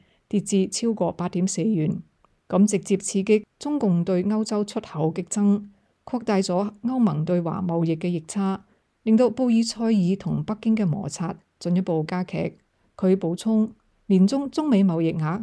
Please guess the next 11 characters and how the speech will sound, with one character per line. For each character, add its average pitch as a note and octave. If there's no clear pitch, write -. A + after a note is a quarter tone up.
下 E3+
跌 E3
百 E3
分 E3
之 G3+
十 G3
四， -
預 -
計 C#4
美 F#3+
國 G#3+